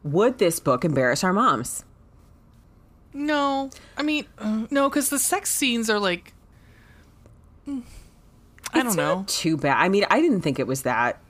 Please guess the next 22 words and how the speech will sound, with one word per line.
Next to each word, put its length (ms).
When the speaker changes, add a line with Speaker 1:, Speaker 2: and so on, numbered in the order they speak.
Speaker 2:
No. 60
Speaker 1:
graphic. 580
Speaker 2:
No, 440
no, 160
no. 120
I 120
didn't 140
think 120
so 140
at 60
all. 360
I 40
mean, 180
Speaker 1:
I 80
mean, 380
it 80
was, 340
like, 220
they 100
were 140
very 260
emotional. 760